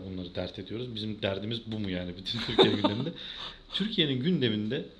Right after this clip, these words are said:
Speaker 1: müstakil olarak bir sürü dert olduğu için biz buradan başlamış olduk ama yani biz bir benzini konuşuyor olsak muhtemelen benzin ve benzin üzerindeki algılarımızı mesela konuşuyor olsak,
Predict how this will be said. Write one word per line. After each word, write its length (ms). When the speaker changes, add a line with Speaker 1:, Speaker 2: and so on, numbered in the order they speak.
Speaker 1:
müstakil 480
olarak 400
bir 140
sürü 420
dert 260
olduğu 240
için 220
biz 180
buradan 320
başlamış 460
olduk 200
ama 140
yani 200
biz 200
bir 140
benzini 340
konuşuyor 420
olsak 260
muhtemelen 420
benzin 440
ve 140
benzin 320
üzerindeki 440
algılarımızı 680
mesela 380
konuşuyor 420
olsak, 260